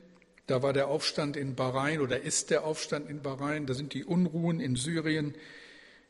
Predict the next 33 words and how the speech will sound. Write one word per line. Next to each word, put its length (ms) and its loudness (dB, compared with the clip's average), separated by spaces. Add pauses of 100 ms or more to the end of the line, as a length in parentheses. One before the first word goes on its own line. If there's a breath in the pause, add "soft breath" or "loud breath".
(120 loud breath)
die 100 -6
Atomkatastrophe 1040 4
im 200 -2
Kraftwerk 960 2 (280)
Fukushima, 1000 0 (960 loud breath)
da 120 0
ist 220 -2
die 80 4
hohe 240 4
Zahl 320 2
der 160 4
Toten, 380 2
von 240 -2
denen 220 2
wir 100 4
gar 180 4
nicht 160 -2
so 140 -2
genau 340 2
wissen, 300 0
wie 120 0
hoch 200 0
sie 180 0
schlussendlich 680 -4
sein 420 0
wird. 260 -10 (600 loud breath)
Von 280 4
Haiti, 720 4
Neuseeland, 800 2
Australien 640 2
redet 380 -2
keiner 340 0
mehr. 420 4